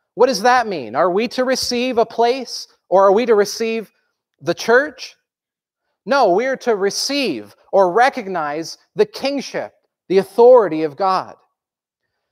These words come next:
When we pray after the Lord's Prayer, which we'll learn about in a few weeks, we say, "Thy kingdom come,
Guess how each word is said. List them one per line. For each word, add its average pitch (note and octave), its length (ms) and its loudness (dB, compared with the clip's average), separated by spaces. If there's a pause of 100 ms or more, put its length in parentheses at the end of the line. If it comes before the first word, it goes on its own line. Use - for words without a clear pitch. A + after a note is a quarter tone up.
(200)
When A3 160 2
we B3 140 -2
pray B3 320 2
after A3+ 300 0
the G#3+ 100 -4
Lord's G#3+ 420 0
Prayer, G3+ 500 -2
which F3 200 -6
we'll F#3 160 -4
learn G#3 200 -2
about F#3+ 240 0
in F3+ 60 -8
a E3+ 40 -12
few G3+ 240 -8
weeks, G#3 440 -8 (240)
we G#3 120 0
say, G#3+ 300 0
"Thy G#3+ 240 4
kingdom B3 500 -4
come, B3 400 -2